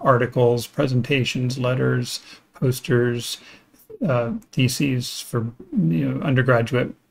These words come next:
master's, or doctoral level are all examples. And, um,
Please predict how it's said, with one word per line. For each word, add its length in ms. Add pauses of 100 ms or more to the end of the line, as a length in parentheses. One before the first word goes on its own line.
(180)
master's, 760
or 200
doctoral 580
level 380
are 180
all 220
examples. 800 (560)
And, 420
um, 420